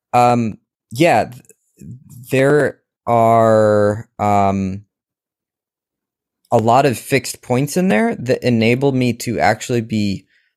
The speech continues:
more varied in other ways than most creators are. So to give you a little background, um,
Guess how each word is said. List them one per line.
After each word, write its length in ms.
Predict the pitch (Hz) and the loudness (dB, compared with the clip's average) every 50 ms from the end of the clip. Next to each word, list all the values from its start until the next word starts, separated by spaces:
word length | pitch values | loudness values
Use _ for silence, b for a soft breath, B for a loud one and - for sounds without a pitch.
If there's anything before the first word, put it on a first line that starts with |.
| _ _ _ _ _ _ | _ _ _ _ _ _
more 500 | - 123 123 123 131 135 151 156 160 151 | -8 -4 -2 0 0 2 4 4 4 2
varied 680 | 127 110 113 107 110 107 101 95 92 92 92 92 - _ _ _ _ _ _ _ _ _ _ _ _ | 2 2 2 2 2 2 2 2 0 -2 -2 -4 -8 _ _ _ _ _ _ _ _ _ _ _ _
in 120 | 110 110 104 | -4 -4 -2
other 280 | - 107 110 113 107 | 0 0 0 2 2
ways 500 | 98 101 110 131 165 185 190 - - - _ _ | 2 2 2 2 2 0 -2 -4 -10 -14 _ _
than 240 | 160 - 117 113 113 | -6 -4 -2 -2 0
most 240 | 110 113 110 - | -2 -2 -4 -6
creators 540 | - - 107 98 92 92 90 92 90 90 - - _ | -6 -6 -2 0 0 0 0 -2 -4 -6 -8 -10 _
are. 380 | - - 50 - - - - _ _ _ _ b b b b b - | -6 -6 -6 -6 -8 -10 -16 _ _ _ _ b b b b b -4
So 300 | - 143 123 - - _ _ _ _ _ _ _ _ _ _ _ _ _ _ _ _ - _ _ _ - | 0 0 0 0 -4 _ _ _ _ _ _ _ _ _ _ _ _ _ _ _ _ -20 _ _ _ -14
to 80 | - | -6
give 200 | 139 151 175 202 | -2 0 0 2
you 140 | 214 202 185 | 2 2 2
a 20 | |
little 180 | 156 143 123 107 | 2 2 2 0
background, 840 | 90 - - 110 113 120 131 - - 101 90 87 85 87 90 - - - _ | 0 -2 -2 0 0 0 0 -2 -4 -4 -2 -2 -4 -4 -6 -8 -14 -14 _
um, 500 | - 101 98 95 95 95 92 92 95 104 | -4 -2 -2 0 -2 -2 -4 -6 -8 -12